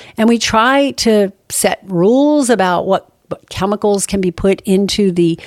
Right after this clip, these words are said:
outlays, the, the outgassing of from factories and various things. But face it, the air is pretty polluted.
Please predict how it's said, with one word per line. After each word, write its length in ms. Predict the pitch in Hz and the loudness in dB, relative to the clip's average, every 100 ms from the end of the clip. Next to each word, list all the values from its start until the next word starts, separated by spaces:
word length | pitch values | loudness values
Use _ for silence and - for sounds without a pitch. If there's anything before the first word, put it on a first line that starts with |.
| - - - | -20 -12 -4
outlays, 680 | 190 185 - 190 190 190 - | -4 -4 -2 -2 -2 -4 -2
the, 200 | 170 160 - - - | 0 0 -6 -20 -10
the 140 | - 180 | -6 -4
outgassing 720 | 180 180 - 170 175 190 170 | -2 -2 0 0 0 0 0
of 280 | 165 170 165 | 2 -2 -2
from 220 | - 160 | -4 -6
factories 640 | 160 175 175 - 170 165 165 | -2 -4 -4 -4 0 0 0
and 120 | 170 | -2
various 380 | 170 170 170 - | 0 -2 -2 -2
things. 280 | 170 180 - | -2 -2 -2
But 260 | 208 - | -4 -4
face 340 | - 214 226 - | -6 -4 -2 -4
it, 200 | - - | -6 -6
the 140 | 175 - | -6 -6
air 160 | 220 | -8
is 120 | 233 | -8
pretty 300 | - 214 202 | -6 -4 -4
polluted. 560 | 196 190 185 190 160 | -4 -6 -2 -2 -4